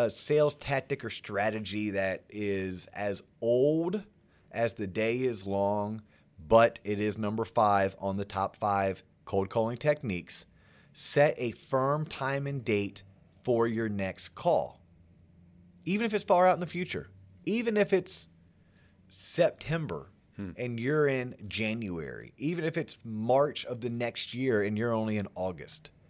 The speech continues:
Speaker 1: set a firm date. So you'd end the phone call, "Okay, John, I understand you're not interested now, or you're too busy right now, or as you said, I asked you how you were doing when we first started this conversation, you told me horrible,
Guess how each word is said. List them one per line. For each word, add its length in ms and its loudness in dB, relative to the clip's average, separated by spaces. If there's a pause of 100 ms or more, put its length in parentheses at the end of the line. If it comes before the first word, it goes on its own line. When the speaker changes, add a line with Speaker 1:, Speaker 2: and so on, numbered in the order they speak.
(160)
Speaker 1:
set 520 0
a 160 -8
firm 640 -6 (120)
date. 300 -6 (1600)
So 120 -6
you'd 200 -2
end 160 -4
the 60 -4
phone 240 -4
call, 240 0
"Okay, 340 -4
John, 260 -2
I 40 -4
understand 340 -6
you're 80 -2
not 80 -4
interested 440 -4
now, 220 -4
or 80 -2
you're 180 -4
too 160 -6
busy 260 -4
right 120 -6
now, 240 -2
or 240 0 (240)
as 240 -4
you 80 -6
said, 220 0
I 60 2
asked 180 -2
you 60 -6
how 60 -2
you 140 -2
were 60 0
doing 300 0
when 80 -2
we 80 -2
first 240 -4
started 120 -2
this 100 -8
conversation, 680 -4
you 80 -6
told 200 -8
me 60 -6
horrible, 600 2